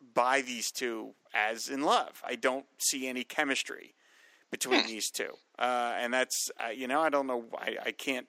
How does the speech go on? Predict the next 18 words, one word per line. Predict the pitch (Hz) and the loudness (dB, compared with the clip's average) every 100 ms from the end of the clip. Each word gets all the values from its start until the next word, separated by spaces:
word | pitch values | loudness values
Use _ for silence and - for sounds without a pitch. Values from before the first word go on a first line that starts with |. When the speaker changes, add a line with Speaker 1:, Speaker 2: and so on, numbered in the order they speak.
| _ | _
Speaker 1:
put | - 107 | -6 -4
my | 117 117 | -2 -4
finger | - 240 185 135 | -2 2 6 8
on | 151 | 6
it. | 160 | 2
I | 131 | 2
just | 135 127 | 0 4
don't | 135 113 | 2 6
buy | 117 123 | 4 4
them | 127 117 | 2 -2
as | 117 | -2
a | 113 | -4
couple. | - 131 98 - - - - - _ | 0 0 0 -8 -16 -20 -20 -20 _
Uh, | - 120 117 113 101 | 0 2 4 2 0
and | 92 127 | 0 4
I | 135 | 6
know | 135 147 139 | 6 6 4
that, | 135 | 0